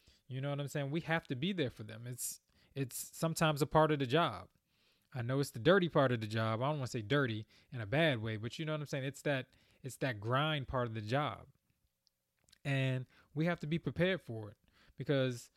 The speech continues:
we have to have the knowledge and the tools to push through this moment too. Because if they see we're in a moment of weakness, they may lose hope. So we don't want that to happen. We don't want them to lose hope or lose anything like that, man.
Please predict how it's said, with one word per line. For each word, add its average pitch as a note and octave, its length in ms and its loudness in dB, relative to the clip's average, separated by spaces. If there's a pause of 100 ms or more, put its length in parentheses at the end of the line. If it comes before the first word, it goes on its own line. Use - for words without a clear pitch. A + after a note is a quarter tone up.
(300)
we D#3+ 260 0
have D#3+ 280 -2
to C3+ 420 -4 (120)
have D3 320 -2
the C#3+ 80 -2
knowledge C3+ 400 -4
and B2 100 -8
the A#2+ 60 -6
tools B2 680 -6 (180)
to B2 120 -8
push - 280 -4
through C3 140 -4
this A#2+ 200 -4
moment A#2 360 -8
too. A#2+ 220 -4
Because A2 340 -4
if A#2 140 -8
they D#3+ 120 2
see D3 400 -2 (560)
we're D3 280 0
in D#3 180 -2
a C3 40 -2
moment A#2+ 340 -4
of G#2 100 -4
weakness, A#2 520 -6 (460)
they C3+ 320 0
may C3+ 220 -2
lose A2+ 280 -6
hope. G2+ 220 -8 (400)
So - 160 -4
we E3+ 160 4
don't F#3+ 140 4
want E3 180 0
that C3+ 180 0
to A#2 60 0
happen. A2 280 0
We C#3+ 120 2
don't D3+ 200 -2
want C3+ 260 -6
them C3 160 -8
to B2+ 120 -8
lose A#2+ 320 -6
hope B2 280 -4
or A#2+ 100 -8
lose A#2 280 -4
anything A#2 360 -6
like A2 280 -6
that, A2 300 -4
man. G#2+ 280 -6